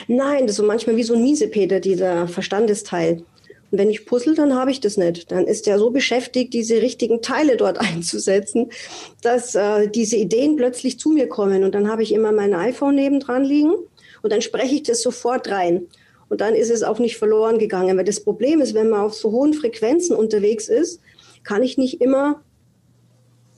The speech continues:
alles auf Dauer behalten. Also teilweise spreche ich das aus und kann's nicht wiederholen.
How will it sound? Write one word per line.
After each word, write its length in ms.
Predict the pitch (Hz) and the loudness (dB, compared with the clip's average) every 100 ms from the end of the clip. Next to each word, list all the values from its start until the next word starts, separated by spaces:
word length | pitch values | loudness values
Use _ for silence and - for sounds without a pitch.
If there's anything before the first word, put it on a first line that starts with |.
| _ _ _ _ _ | _ _ _ _ _
alles 580 | - 233 262 269 - - _ _ _ _ - | -4 2 2 2 -4 -12 _ _ _ _ -6
auf 140 | 233 - | -4 -2
Dauer 280 | 233 262 | 0 2
behalten. 580 | 254 240 240 233 240 190 | 2 0 0 0 0 0
Also 220 | - 202 | -2 -4
teilweise 400 | - 220 220 262 | -4 -2 0 0
spreche 360 | 262 - 233 254 | -2 -2 -2 -2
ich 80 | 262 | -2
das 220 | 220 - | -4 -2
aus 260 | 185 226 254 | -2 0 0
und 100 | 262 | -2
kann's 280 | 226 247 | 0 0
nicht 140 | 262 247 | 0 0
wiederholen. 680 | 247 247 226 262 196 185 | 0 2 2 2 4 2